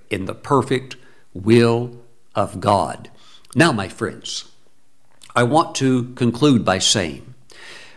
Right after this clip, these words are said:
you have a dream. In order to see that dream fulfilled, make sure that God is in the center of that dream, and that that dream is linked to kingdom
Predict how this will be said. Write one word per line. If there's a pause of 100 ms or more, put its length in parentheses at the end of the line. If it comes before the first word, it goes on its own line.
(140)
you
have
a
dream. (920)
In
order
to
see
that
dream
fulfilled, (320)
make
sure (180)
that
God
is
in
the
center
of
that
dream, (360)
and
that
that
dream
is
linked (680)
to (400)
kingdom